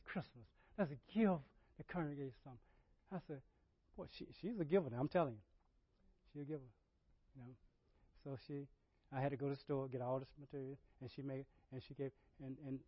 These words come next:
it's out there. Get, get one, two, whatever you wanna do, it's free for you because we care. And you say, "You ain't do nothing." I paid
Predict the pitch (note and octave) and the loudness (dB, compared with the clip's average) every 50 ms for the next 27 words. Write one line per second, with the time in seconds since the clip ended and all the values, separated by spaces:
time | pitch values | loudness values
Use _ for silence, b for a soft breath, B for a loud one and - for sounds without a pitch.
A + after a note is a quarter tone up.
0 | - - E3 C#3+ - F3 E3 E3+ E3 - D3 B2 A2+ - - - - - _ - | -4 -2 2 10 12 12 12 12 12 8 4 4 2 -2 -10 -20 -20 -20 _ -10
1 | E3 D#3+ D3 B2 D3+ F3 E3 - D#3 E3+ E3 D#3+ D3 D3+ D#3+ E3 F3 - - - | -8 -8 2 6 6 6 6 6 4 4 4 6 6 6 6 4 2 0 0 2
2 | D#3 D#3+ E3 - - F#3 G#3+ B3 C4 C4 C#4 C#4 C4+ C4+ C#4 C#4 C4 A3+ A3 G#3 | 4 4 4 12 12 12 12 12 12 12 12 12 12 12 12 12 12 12 12 12
3 | G#3 G#3 - - - - - F#3+ D#3+ - - - - - A#3+ B3+ B3+ C#4 C4 - | 12 12 10 2 -18 -10 2 4 4 4 4 -4 -6 2 6 6 8 6 6 2
4 | - - - - - _ _ - - - - _ - D3 C3 B2+ F3 B3+ C4+ F#3 | -2 -12 -20 -20 -20 _ _ -20 -20 -20 -20 _ -2 -2 0 4 8 10 10 10
5 | A2+ - - - - - - - - D#3+ - - - F#3+ F3+ F3 F3 E3+ D#3+ - | 10 6 0 -16 -20 -20 -20 -6 -4 -4 -4 6 10 12 12 12 12 10 8 4
6 | - - - - - - _ _ _ - B2 C#3 D#3 D3+ D3+ C#3+ C#3+ C#3 - - | -4 -18 -20 -20 -20 -20 _ _ _ -4 4 6 6 8 8 6 4 2 -4 -12
7 | _ _ - - - - - D3+ C#3+ B2+ A#2 G2+ - - - _ _ _ _ _ | _ _ -20 -20 -16 -8 -2 0 0 2 0 -2 -6 -12 -20 _ _ _ _ _
8 | _ _ _ _ - _ - _ - - - - - - - - - _ - _ | _ _ _ _ -20 _ -20 _ -14 -14 -14 -14 -14 -18 -20 -20 -20 _ -20 _
9 | _ _ - D#3+ D#3+ D#3+ C#3+ - D3 C3+ D#3 C4 F4+ F#4 D4+ G3 F#3+ E3 F3 E3 | _ _ 4 6 6 6 8 6 4 6 8 8 8 8 8 6 6 6 6 6
10 | E3 E3 D#3+ F3 - A#3+ B3 - - - - C#3 C#3 - - - D4+ D4 A#3+ - | 8 8 8 6 6 0 -4 -4 -6 -4 4 4 4 10 12 12 12 12 12 12